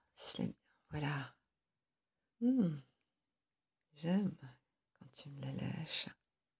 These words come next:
Ça m'excite. Et puis le fait de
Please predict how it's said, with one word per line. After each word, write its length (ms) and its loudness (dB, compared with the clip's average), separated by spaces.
Ça 180 -8
m'excite. 560 -8
Et 100 -20
puis 160 -4
le 60 0
fait 240 0
de 80 -8